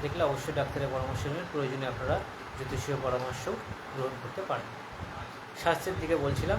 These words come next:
ক্যালসিয়াম, হাড়, বোন, মাসেল, রক্ত, এই সমস্ত দিকে। শনির এই বক্রগতির ফলে আমরা লক্ষ্য করব যে সমাজের বুকে যে ফুড সার্কেল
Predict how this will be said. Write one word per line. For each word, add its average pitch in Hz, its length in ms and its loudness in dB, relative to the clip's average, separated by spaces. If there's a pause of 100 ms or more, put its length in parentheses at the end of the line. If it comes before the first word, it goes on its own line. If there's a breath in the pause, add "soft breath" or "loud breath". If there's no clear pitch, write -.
ক্যালসিয়াম, 147 480 2 (180)
হাড়, 135 300 6 (800)
বোন, 143 180 4 (100)
মাসেল, 139 340 2 (600)
রক্ত, 135 300 2 (380)
এই 139 120 0
সমস্ত 127 260 -2 (100)
দিকে। - 200 -8 (1900)
শনির 185 360 0
এই 202 120 4
বক্রগতির 180 540 2 (160)
ফলে 160 240 4 (800)
আমরা 151 200 4 (300)
লক্ষ্য 160 280 0
করব 156 160 0 (160)
যে 170 60 2 (120)
সমাজের 151 400 4
বুকে 151 240 2 (140)
যে 156 100 6 (2000)
ফুড 226 240 2 (140)
সার্কেল 156 360 4